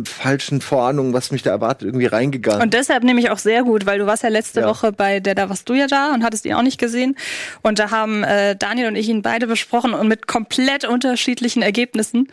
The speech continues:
Speaker 1: <laughs>
Speaker 2: Weshalb ich es jetzt halt
Speaker 1: Ja.
Speaker 2: sehr, sehr spannend finde, wie du ihn fandst.
Speaker 1: Es ist ganz komisch, weil ich wirklich keine richtige, klare Meinung habe. Und ich denke jetzt eine Weile drauf rum, weil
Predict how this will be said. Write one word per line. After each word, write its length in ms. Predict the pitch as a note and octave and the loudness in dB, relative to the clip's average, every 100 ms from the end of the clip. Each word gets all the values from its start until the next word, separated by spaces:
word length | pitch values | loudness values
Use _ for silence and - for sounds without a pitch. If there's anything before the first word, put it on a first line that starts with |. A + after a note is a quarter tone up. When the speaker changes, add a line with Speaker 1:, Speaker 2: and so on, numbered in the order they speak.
| - - | -6 -2
Speaker 1:
<laughs> 200 | D#3+ F3+ | 0 0
Speaker 2:
Weshalb 320 | A3 B3+ C4 | 0 -2 -2
ich 60 | |
es 60 | C4 | -2
jetzt 200 | A#3+ E3 | 0 2
halt 100 | A#3 | 2
Speaker 1:
Ja. 40 | G#3 | 2
Speaker 2:
sehr, 160 | A#3+ B3 | 0 2
sehr 140 | B3 | 0
spannend 380 | - B3+ C4 D4 | 0 0 0 0
finde, 340 | B3+ B3 A#3+ | 0 2 2
wie 80 | A#3+ | 0
du 140 | A#3 D#4+ | 2 2
ihn 140 | D4 | 2
fandst. 420 | - G#3 G3 C4+ - | 0 -2 0 -2 -2
Speaker 1:
Es 140 | D3+ | 0
ist 140 | F#3+ | 0
ganz 220 | - A3 - | 0 0 0
komisch, 260 | G#3+ E3 | 0 2
weil 140 | D3 D3+ | 2 2
ich 140 | - | 2
wirklich 300 | D#3+ F3 F3+ | 0 0 -6
keine 260 | - D#3 D3+ | -2 -2 -2
richtige, 340 | D#3+ - D3+ | -4 -6 -4
klare 300 | D3+ - C#3+ C#3 | -2 0 0 0
Meinung 260 | C3 C#3+ | 0 0
habe. 140 | A#2 B2+ | 0 -2
Und 40 | |
ich 80 | B2 | 0
denke 180 | D3+ F#3 | 0 0
jetzt 100 | F3 | -2
eine 80 | C#3+ | 0
Weile 200 | C3+ F3 | 2 2
drauf 220 | D3 C#3 - | 0 0 2
rum, 140 | F3 | 2
weil 160 | A#2+ | 4